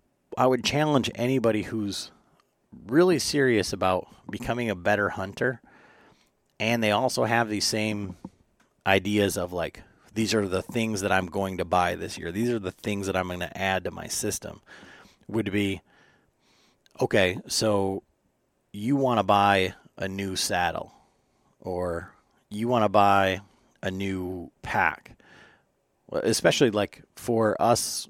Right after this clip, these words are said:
uh, when we were going out west, you know, we could have used the same principle. Say, "Okay, well, I'm gonna buy that Mystery Ranch pack. Um, I'm gonna buy that Kifaru pack, that Exo pack, but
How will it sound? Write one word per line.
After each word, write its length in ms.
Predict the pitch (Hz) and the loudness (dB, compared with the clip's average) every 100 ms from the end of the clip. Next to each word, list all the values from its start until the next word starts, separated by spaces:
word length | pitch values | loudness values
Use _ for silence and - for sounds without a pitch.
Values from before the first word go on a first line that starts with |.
| - | -10
uh, 200 | 101 92 | -6 -4
when 180 | 95 110 | -4 2
we 120 | 123 | 6
were 100 | 113 | 6
going 220 | 104 107 98 | 4 2 2
out 180 | 80 | 0
west, 440 | 90 82 - - - _ _ _ _ _ _ - | 0 -2 -4 -14 -16 _ _ _ _ _ _ -14
you 100 | 90 | -10
know, 240 | 90 82 _ | -10 -12 _
we 240 | - 104 131 | -16 -8 2
could 140 | 143 | 4
have 100 | 113 | 4
used 240 | 113 120 104 | 0 -2 0
the 100 | 98 | 0
same 280 | 110 110 | 0 -2
principle. 440 | 101 107 95 80 80 | -2 -6 -6 -8 -6
Say, 160 | - | -4
"Okay, 220 | 101 - 92 | -2 0 2
well, 240 | 92 - - - - _ - | 0 -2 -10 -20 -20 _ -10
I'm 140 | - 147 | -2 2
gonna 140 | 127 | 6
buy 220 | 101 113 | 6 8
that 140 | 104 87 | 6 2
Mystery 360 | 104 - 101 | -4 -2 -2
Ranch 340 | 92 95 90 - | -2 -2 -4 0
pack. 520 | 98 92 85 - - _ _ _ - | 4 6 4 0 -20 _ _ _ -10
Um, 320 | 90 85 92 | -8 -6 -4
I'm 100 | 110 | -2
gonna 100 | 110 | 2
buy 160 | 98 | 2
that 140 | 101 - | 2 -2
Kifaru 420 | 95 - 98 90 | -6 0 0 2
pack, 240 | 95 87 - | 0 -2 -2
that 140 | 98 | 0
Exo 340 | 101 - 87 | 0 -2 -8
pack, 400 | 82 90 85 - - - - - _ _ _ - | -4 -4 -4 -8 -20 -20 -20 -20 _ _ _ 0
but 360 | 117 117 - | 4 4 2